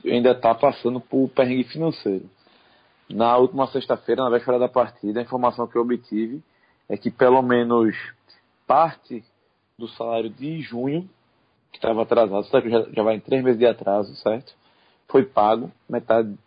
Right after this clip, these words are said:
do, de junho foi pago, e maio, que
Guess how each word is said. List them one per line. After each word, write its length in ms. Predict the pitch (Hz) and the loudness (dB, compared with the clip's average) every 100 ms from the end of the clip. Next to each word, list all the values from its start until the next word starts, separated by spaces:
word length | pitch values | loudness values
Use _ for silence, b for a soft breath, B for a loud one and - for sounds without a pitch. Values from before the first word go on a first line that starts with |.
| - | -8
do, 180 | 113 | -6
de 160 | 110 107 | -4 -6
junho 140 | 107 | -4
foi 160 | 104 117 | 2 2
pago, 340 | 117 101 110 | 2 2 4
e 80 | 139 | 2
maio, 440 | 156 117 113 131 - _ _ _ _ _ _ | 2 2 2 0 -2 _ _ _ _ _ _
que 640 | - 120 117 113 110 101 | -6 -2 -2 -2 -4 -6